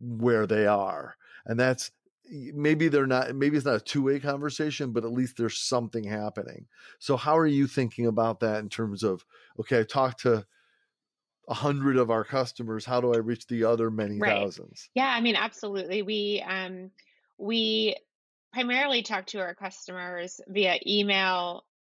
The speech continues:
Speaker 2: text message, and social media. Um, and so we have automated flows that are set up at every different stage of the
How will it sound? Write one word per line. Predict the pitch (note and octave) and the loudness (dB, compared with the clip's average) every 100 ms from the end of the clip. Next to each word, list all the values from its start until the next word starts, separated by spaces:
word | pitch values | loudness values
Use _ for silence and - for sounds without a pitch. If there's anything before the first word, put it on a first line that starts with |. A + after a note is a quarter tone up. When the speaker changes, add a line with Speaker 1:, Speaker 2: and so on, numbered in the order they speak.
| _ - | _ -8
Speaker 2:
text | G#3+ F#3+ - | -8 -8 -6
message, | G#3 G#3+ B3+ B3 B3 - - - | -6 -6 -6 -6 -6 -10 -10 -4
and | F#3 F#3 | -6 -2
social | F#3 - F#3 | -2 -2 -4
media. | F3 G3+ C4 F#4+ _ _ _ - - | -2 2 2 0 _ _ _ -14 -2
Um, | G3 F#3+ F3+ F3+ F3+ | 2 2 2 -2 -6
and | F#3+ G3+ | -6 -6
so | - A3 G#3 G3 F#3+ _ _ _ | -2 0 0 -2 -6 _ _ _
we | A#3 B3 | -8 -2
have | A3+ G#3+ G3+ G#3 | 0 2 0 -2
automated | - G3+ G#3+ G3+ F#3 F#3+ | 0 2 0 -4 -4 -4
flows | - F#3 F3+ G3 G3+ G3 | -6 -4 -2 -2 -4 -6
that | F3+ | -8
are | E3+ | -10
set | - F3+ | -8 -6
up | F3 G3 - | -2 -4 0
at | F3 - - | -2 -2 -2
every | G3 F#3+ G3+ G#3 | 0 0 0 0
different | F#3+ F#3 F#3+ E3+ | 0 -4 -6 -8
stage | - F#3+ F3+ F3+ F#3+ | -6 0 0 0 -2
of | |
the | F3+ | -4